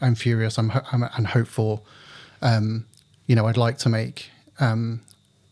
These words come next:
a better world where we can live differently, love differently, work differently. Um, you know, not just for people in the future, but 'cause also I don't wanna live like this.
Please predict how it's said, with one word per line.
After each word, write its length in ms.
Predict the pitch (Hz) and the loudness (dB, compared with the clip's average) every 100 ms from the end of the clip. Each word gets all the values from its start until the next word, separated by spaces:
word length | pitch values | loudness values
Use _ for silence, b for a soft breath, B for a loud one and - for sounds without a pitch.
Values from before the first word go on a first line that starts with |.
| - | -2
a 60 | |
better 540 | 123 117 - 113 113 127 | 2 2 2 0 -2 -2
world 460 | 127 113 110 107 127 | 0 0 0 -4 -4
where 100 | 120 | -2
we 100 | 113 | 0
can 340 | 123 110 123 - | 0 0 -4 0
live 560 | 135 113 110 - - - _ | 2 2 0 -6 -20 -20 _
differently, 460 | 120 - 113 113 113 | -2 -2 -2 0 0
love 240 | 113 110 | 0 -2
differently, 380 | 110 - 110 110 | -4 -4 -4 -2
work 260 | 110 113 | -2 -2
differently. 640 | - 110 120 117 113 110 110 B B B B B - | -4 -4 -4 -4 -4 -6 -8 B B B B B 0
Um, 480 | 120 110 110 113 - _ - | 2 2 -2 -6 -12 _ -12
you 160 | - 117 | -2 0
know, 220 | 110 113 - _ _ _ | 0 -4 -8 _ _ _
not 200 | 131 113 | 0 0
just 280 | - 110 - - _ _ _ _ _ _ _ _ | -2 -6 -6 -12 _ _ _ _ _ _ _ _
for 220 | - - | -6 -2
people 260 | 117 117 110 | 2 2 2
in 80 | 110 | 0
the 60 | |
future, 320 | 110 120 - | 0 -4 -2
but 160 | 117 113 | -4 -4
'cause 240 | 151 - | -6 -6
also 340 | - 120 117 117 | -2 0 2 4
I 80 | 123 | 4
don't 140 | 117 | 4
wanna 160 | 107 117 | 2 0
live 180 | 117 113 | -2 -2
like 180 | 117 | -6
this. 260 | 135 127 - | -8 -10 -14